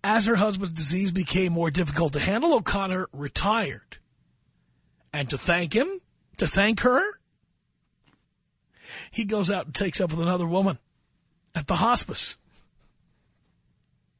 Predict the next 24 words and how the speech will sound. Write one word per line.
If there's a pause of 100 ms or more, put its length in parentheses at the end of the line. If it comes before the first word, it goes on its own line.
(920)
So
that's
great.
Sandra
Day
O'Connor
gets
to
go (180)
to
the
hospice
facility (2250)
to
check
on
her
husband
and
see
him
all
happy
there